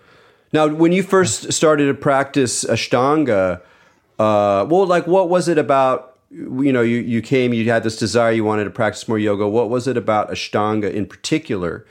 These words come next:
at a time when there's many different postural yoga systems, different names, different lineages? What w-, did you just stumble into it, or what, what called you about that?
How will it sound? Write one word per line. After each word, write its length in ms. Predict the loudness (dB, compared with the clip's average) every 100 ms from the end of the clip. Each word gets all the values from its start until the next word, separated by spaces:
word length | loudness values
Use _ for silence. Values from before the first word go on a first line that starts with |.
| _ -8
at 100 | -6
a 60 |
time 300 | -4 -2 -2
when 100 | 0
there's 240 | -2 -4 -8 -18 _
many 280 | -4 0 0
different 520 | -2 -4 -2 -4 -4 -8 _ _
postural 520 | -2 -2 -2 -4 -2
yoga 260 | -2 -4 -4
systems, 760 | -6 -8 -10 -6 -4 -4 -6
different 340 | -8 -8 -6 -6
names, 340 | -4 -4 -6
different 460 | -8 -6 -4 -6 -6
lineages? 760 | -4 -4 -4 -6 -8 -8 -10 -16 _ _ _ _ _
What 220 | -2 0 0
w-, 260 | -2 -6
did 180 | -4 -4
you 100 | -2
just 140 | -4
stumble 360 | -2 0 2 2
into 320 | 0 0 0
it, 80 | 0
or 60 | 0
what, 220 | 0 0
what 200 | -2 0
called 280 | 0 0 0
you 140 | -2
about 300 | 0 -2 -2
that? 240 | -6 -8